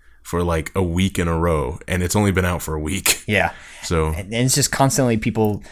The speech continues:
Speaker 2: showing screenshots of, like, their really gorgeous cities and, and their mods, and it's just,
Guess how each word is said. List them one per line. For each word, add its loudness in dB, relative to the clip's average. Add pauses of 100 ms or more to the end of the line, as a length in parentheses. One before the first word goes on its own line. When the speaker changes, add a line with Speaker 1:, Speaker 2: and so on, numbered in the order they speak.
(100)
Speaker 2:
showing 4
screenshots 2
of, -6
like, -4
their -6 (260)
really 8
gorgeous 0
cities -2
and, -6
and -6
their -6
mods, -4 (100)
and -4
it's -2
just, -2